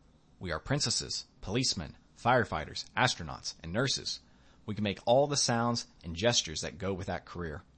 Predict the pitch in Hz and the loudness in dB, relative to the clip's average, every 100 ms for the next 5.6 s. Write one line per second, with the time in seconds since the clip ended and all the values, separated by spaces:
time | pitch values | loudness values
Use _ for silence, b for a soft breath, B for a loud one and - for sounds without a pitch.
0 | _ _ - B B B - 87 104 143 | _ _ -20 B B B -10 0 4 4
1 | 147 131 110 110 - - - 135 139 143 | 4 2 0 -2 -2 0 0 2 -2 -4
2 | 110 107 101 - 104 110 101 - 80 - | -4 0 0 2 0 -2 -4 -6 -8 -8
3 | - b b b - - 107 113 - - | -12 b b b -16 -8 -4 0 2 2
4 | 98 85 - - - - 104 - 107 95 | 0 -2 -6 -14 -20 -12 -8 -4 -2 -2
5 | - 147 135 78 62 - | 0 0 0 -6 -12 -14